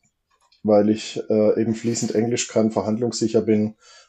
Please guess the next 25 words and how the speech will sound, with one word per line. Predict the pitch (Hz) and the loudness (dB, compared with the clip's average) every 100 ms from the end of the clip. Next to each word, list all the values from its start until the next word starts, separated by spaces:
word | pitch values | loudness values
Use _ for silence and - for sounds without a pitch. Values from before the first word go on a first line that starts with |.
| _ | _
und | - 107 104 101 - - | 0 2 2 0 -6 -2
meine, | 101 101 104 | 2 2 2
sowohl | 92 120 107 117 | 2 2 4 6
meine | 107 104 | 4 2
Seminare | - 104 98 92 107 120 113 - | 2 2 2 2 4 4 4 2
als | 98 - | 0 0
auch | 101 101 | -2 -2
meine | 101 95 92 90 87 - | -4 -4 -2 -4 -6 -10
Führungen | - 104 107 107 101 98 98 | -6 -2 2 2 2 0 0
und | 101 95 | -4 -2
Weinproben | 90 101 110 101 95 95 | -2 -2 -4 -4 -4 -4
alle | 92 95 | 0 0
auch | 92 92 - | 0 -2 -4
auf | - - | -6 -6
Englisch | 101 117 - | -4 -4 -4
machen | 107 107 110 | -4 -4 -8
kann | 107 101 | -2 -2
und | 95 | -2
das | - | -4
aus | 92 | -4
dem | 98 | -4
Stegreif, | - 101 101 107 107 - _ - - - _ - | -4 -4 0 0 0 -4 _ -20 -20 -20 _ -2
ähm, | 107 104 104 104 107 107 | 2 4 4 2 -2 -4
was | 107 104 - | 0 0 2
natürlich | 104 98 107 107 101 98 - - | -2 0 0 2 2 0 -6 -16